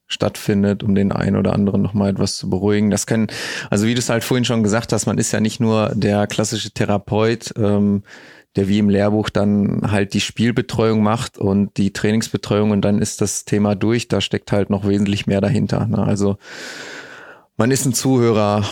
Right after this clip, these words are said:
man ist ein Kollege, ne? Und manchmal ist man vielleicht auch, äh, in so einer Art Vaterrolle, ne? Also das kann wirklich von bis gehen. Und, ähm,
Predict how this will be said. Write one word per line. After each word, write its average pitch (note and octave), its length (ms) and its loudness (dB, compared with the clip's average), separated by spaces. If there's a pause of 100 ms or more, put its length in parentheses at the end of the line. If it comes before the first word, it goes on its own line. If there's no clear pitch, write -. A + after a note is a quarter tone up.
man A2 160 2
ist - 460 -4
ein A#2 120 0
Kollege, G2+ 680 2 (340)
ne? G#2+ 400 0 (280)
Und G#2 380 -2 (120)
manchmal A2 520 0
ist - 140 -2
man G#2 180 2
vielleicht G#2 440 0
auch, G2+ 380 -2
äh, G#2 360 0
in G#2+ 160 2
so G#2 80 -2
einer G#2 180 0
Art G2+ 200 -2
Vaterrolle, G2+ 800 0 (200)
ne? G#2+ 180 0
Also G2+ 240 0
das G2 240 -2
kann G#2 280 2
wirklich G#2 560 -2
von A#2 400 2
bis B2+ 300 0
gehen. C3+ 380 0 (760)
Und, G#2+ 540 2
ähm, G2+ 420 2